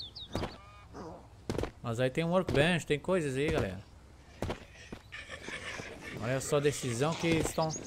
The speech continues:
Mas tem muitos. Um, dois, três, quatro. Preciso de shotgun pra entrar aqui.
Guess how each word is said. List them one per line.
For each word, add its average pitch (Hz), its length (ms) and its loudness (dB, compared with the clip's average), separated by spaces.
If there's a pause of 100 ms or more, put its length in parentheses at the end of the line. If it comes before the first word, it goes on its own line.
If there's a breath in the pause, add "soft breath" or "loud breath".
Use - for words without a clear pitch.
(1500)
Mas 117 100 -4
tem 170 160 6
muitos. 165 520 8 (920)
Um, 165 600 0
dois, 170 720 4 (1400)
três, 180 680 4
quatro. 143 500 6 (1200)
Preciso 151 220 2
de 160 40 8
shotgun 147 340 6
pra 139 160 12
entrar 131 200 6
aqui. 110 260 -2